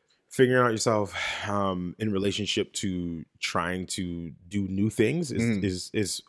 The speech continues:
Speaker 1: almost near impossible.
Speaker 2: Yeah, it's, it's, it's tough because now, you know, if, if, if, if you haven't been to university,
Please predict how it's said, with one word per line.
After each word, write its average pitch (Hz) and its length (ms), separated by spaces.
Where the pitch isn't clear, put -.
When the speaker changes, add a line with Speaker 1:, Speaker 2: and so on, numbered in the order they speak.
Speaker 1:
almost 123 320
near 117 160
impossible. 95 560
Speaker 2:
Yeah, 240 280
it's, - 160
it's, - 280
it's 160 200
tough - 360
because 135 240
now, 139 400
you 139 100
know, 127 240
if, 98 360
if, - 240
if, - 300
if 120 140
you 139 120
haven't 156 460
been 127 360
to 117 140
university, 117 760